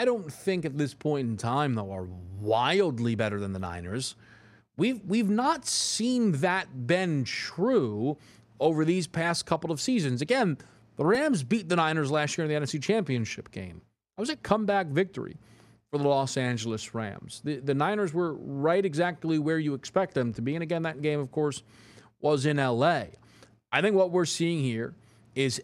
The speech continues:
everybody is now down on the San Francisco forty-niners because of last week's performance on Sunday Night Football. And I understand that.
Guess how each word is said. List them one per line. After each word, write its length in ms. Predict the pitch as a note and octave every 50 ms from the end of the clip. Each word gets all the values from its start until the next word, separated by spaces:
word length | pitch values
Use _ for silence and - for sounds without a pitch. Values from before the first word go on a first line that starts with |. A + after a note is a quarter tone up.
| - -
everybody 800 | C3+ E3 F3+ F3 F#3+ A3+ A#3 A#3 A3 F3+ F3+ F3 E3 E3 F3 F3+ - C#3+
is 160 | D3 B2+ C3
now 200 | C3+ C3 B2+ B2
down 580 | A2+ G#2 - A#2 A2 A#2+ C3+ D3 D3+ D#3+ D#3+ A#2
on 120 | B2 B2
the 60 | A#2
San 300 | A2 - - A#2+ C3+ C#3+
Francisco 680 | C3 - E3 D#3 C#3+ - E3 D#3 - - - E3+ D#3+
forty-niners 680 | D3+ - - D3 D#3 D#3+ D3+ C#3 B2+ B2 B2+ C3 C#3 B2+
because 260 | - - B2+ A#2+ G#2+ A#2+
of 100 | G#2 G#2+
last 320 | A#2 A#2+ C3 C#3 C3+ -
week's 200 | C#3+ C#3 C3 -
performance 500 | - C#3 B2+ - B2+ A#2+ B2 B2+ A#2+ -
on 160 | C3 B2+ B2
Sunday 300 | - B2+ A2+ A2+ A2+ A2+
Night 200 | A2+ A#2+ C3 C#3+
Football. 480 | - - G#3+ E3+ - - G#2+ - - _ _ - _ _ - _ _ - _ _ _ _ _ _ _ _ -
And 160 | D#3 F3 F#3+
I 160 | A3 B3 D4+
understand 560 | D4+ G#3 C3+ A2+ - - - G#3+ D#3 - A2 F#2+
that. 240 | F2+ F#2 G#2 -